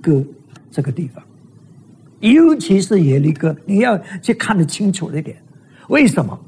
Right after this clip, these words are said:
因为耶稣呀，先前他是其中十二个探子的一位，啊，他曾经进过，去窥探这个土地过，他知道耶利哥城，哇，那种城墙是很，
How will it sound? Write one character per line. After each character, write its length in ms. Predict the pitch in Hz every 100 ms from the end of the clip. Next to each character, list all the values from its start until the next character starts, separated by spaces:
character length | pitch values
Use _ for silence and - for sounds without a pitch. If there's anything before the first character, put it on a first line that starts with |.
| - _ _ 170 -
因 100 | 311
为 160 | 320
耶 180 | 285 294
稣 260 | - 277 269
呀， 160 | 208 135
先 480 | - - 277 269
前 320 | 196 180 151 170
他 160 | 220
是 180 | 208 226
其 220 | - 175
中 260 | 185 202 208 - - - - - -
十 200 | - 214
二 180 | 214 214
个 140 | 190
探 240 | 175 190 170
子 100 | 143
的 120 | 143
一 160 | 190 226
位， 320 | 220 185 131 - - - - - _ - - _ - _ _ _ - -
啊， 200 | - 107 -
他 180 | 233 240
曾 280 | - 185 226
经 180 | 277
进 280 | 240 277 190
过， 260 | 156 160 -
去 240 | - 214 - -
窥 180 | 269 285
探 220 | 220 214
这 80 | 196
个 100 | 185
土 220 | - 113
地 120 | 101
过， 180 | 135 117 - -
他 120 | - 285
知 180 | -
道 160 | 285 220
耶 240 | 190 180 208
利 200 | 254 233
哥 280 | 262 262 254
城， 400 | - - 151 - -
哇， 400 | 214 196 139 143 - -
那 180 | - 247
种 200 | 214 170
城 280 | - 175 208
墙 240 | 196 165
是 200 | 196 254
很， 340 | 190 175 147